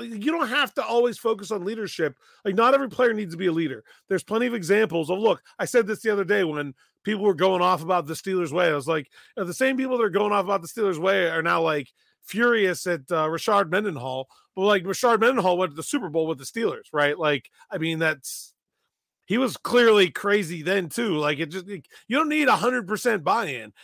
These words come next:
Not everybody has to be this great leader, but you gotta get enough of them. And it's very clear that over the years, the Steelers have not gotten enough of them on the offensive side of the football to get where they need to be.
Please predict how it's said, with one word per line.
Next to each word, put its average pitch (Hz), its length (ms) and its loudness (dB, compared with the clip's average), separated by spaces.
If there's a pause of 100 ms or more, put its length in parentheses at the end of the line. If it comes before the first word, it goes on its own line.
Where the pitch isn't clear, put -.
Not 226 200 2
everybody 233 460 2
has 185 240 -4
to 202 60 -14
be 202 160 -6
this 160 180 -6
great 160 300 -4
leader, 160 400 -4 (320)
but 202 100 2
you 208 140 -2
gotta 302 260 4
get 262 200 2
enough 208 360 0
of 143 100 -8
them. - 120 -20 (420)
And 214 100 2
it's 185 140 2
very 285 240 -2
clear 285 300 -4
that 196 140 -2
over 226 240 2
the 185 120 -6
years, 196 540 0 (400)
the 180 60 -4
Steelers 302 340 -2
have 220 100 0
not 254 200 -2
gotten 240 280 -4
enough 233 280 -4
of 202 80 -4
them 170 220 -4
on 185 120 -4
the 185 120 -4
offensive 196 420 -6
side 180 160 0
of 143 80 -4
the 147 80 -10
football 139 560 -6 (380)
to 220 100 -4
get 254 160 -2
where 233 120 4
they 208 120 0
need 208 180 -4
to 156 60 -10
be. 160 280 -6